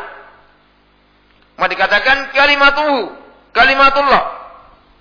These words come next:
Qala Allahu lahu, Allah berkata kepada Isa, "Kun." Fakana, kun. Maka jadilah I-, Isa. Kun, jadilah.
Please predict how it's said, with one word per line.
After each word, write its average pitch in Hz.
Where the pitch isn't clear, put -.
Qala 285
Allahu 247
lahu, 190
Allah 233
berkata 202
kepada 190
Isa, 190
"Kun." 202
Fakana, 165
kun. 240
Maka 175
jadilah 139
I-, 381
Isa. -
Kun, 254
jadilah. 127